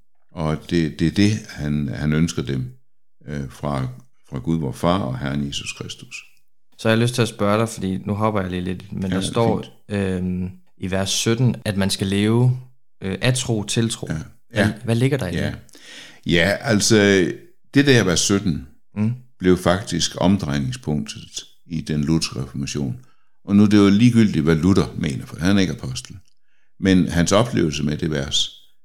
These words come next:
Speaker 1: illustrerer vældig godt, hvad det faktisk handler om. De, øh, sent i sit liv fortalte Luther, at, øh, han, da han var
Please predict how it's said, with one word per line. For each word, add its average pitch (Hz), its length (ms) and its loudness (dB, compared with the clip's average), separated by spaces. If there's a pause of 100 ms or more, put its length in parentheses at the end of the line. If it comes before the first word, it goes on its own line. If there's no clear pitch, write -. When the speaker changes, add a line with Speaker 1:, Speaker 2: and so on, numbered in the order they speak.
(440)
Speaker 1:
illustrerer 110 340 4
vældig 95 260 4
godt, 85 200 0
hvad 80 80 -6
det 69 80 -12
faktisk 76 200 -4
handler 101 220 0
om. - 140 -8 (280)
De, 104 280 6
øh, 80 520 4 (580)
sent 127 280 4
i - 20 0
sit - 260 -2
liv 110 160 2
fortalte 107 460 -2
Luther, 104 340 0
at, - 460 -6
øh, 73 220 -6
han, 78 520 -2 (500)
da 71 60 -10
han 73 220 -4
var 65 260 -6